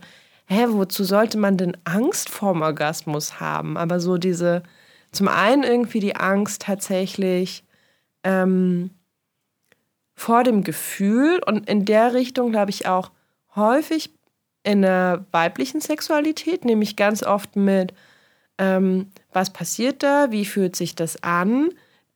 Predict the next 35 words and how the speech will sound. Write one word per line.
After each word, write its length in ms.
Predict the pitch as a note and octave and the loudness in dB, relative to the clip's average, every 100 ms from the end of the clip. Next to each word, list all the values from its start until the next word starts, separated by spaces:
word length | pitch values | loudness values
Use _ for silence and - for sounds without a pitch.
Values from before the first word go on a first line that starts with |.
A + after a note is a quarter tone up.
| _ | _
wie 280 | G3+ A#3+ C#4+ | -2 2 2
sieht 260 | C#4 A#3 A#3 | 2 -2 -2
das 180 | F3+ E3 | -4 -4
auch 220 | E3 - | -6 -4
aus? 460 | E3+ E3+ C4+ G4 | 0 2 0 -2
Also 220 | - G3 F3+ | -2 -2 0
ganz 260 | F#3+ G3 | 0 0
viel 180 | - G#3+ | -2 -2
so, 340 | F#3+ F#3+ F#3+ - | -2 -2 -4 -4
ähm, 600 | G3 F#3+ F#3 F3+ F#3 F#3 - _ _ _ _ _ - | -2 0 2 2 0 -2 -8 _ _ _ _ _ -6
Scham 600 | - G3 G3+ A3+ C4+ D4 | -2 2 4 4 0 -2
von 360 | - G#3+ G3 | 0 2 2
wegen, 340 | G3+ F#3 F#3 F#3 - - _ | 2 2 0 -4 -10 -20 _
wie 140 | G#3+ | 0
sieht 240 | G#3 A#3 A#3+ | 2 0 2
mein 160 | A#3+ | 2
Gesicht 420 | A#3+ G#3 E3+ - E3+ | 2 0 -2 -2 -2
dabei 400 | E3 E3+ E3+ - | -2 0 -2 0
aus? 340 | D#3+ E3 F3 - | 2 2 0 -4
Wie 120 | A3 | -6
gucke 400 | - G3+ G3+ E3+ | -4 -6 -2 0
ich? 180 | E3+ - | 0 -2
Gucke 220 | A3+ A#3 | -6 -4
ich 80 | A3+ | -2
vielleicht 340 | B3+ B3+ - | 0 0 -2
komisch, 540 | - A3+ A#3 A3 G3+ G3 | -2 4 6 4 2 2
wenn 120 | F#3+ | 0
ich 140 | F#3 | 0
einen 100 | F#3+ | 0
Orgasmus 680 | F3 F3 F3+ - F#3 F3 - | 0 0 -2 0 -2 -2 -2
habe? 480 | F#3+ F#3 F3+ F#3 F#3 - - - - | 0 2 2 2 0 -8 -20 -14 0
Macht 320 | G#3+ A3 - | 0 0 -2
mein 160 | A#3+ | -2
Körper 340 | - G#3+ G#3 G3+ | 0 -2 0 -4
komische 840 | - A3+ A3+ A3 A3 A3+ G#3+ G#3+ | -2 0 4 4 2 2 0 -2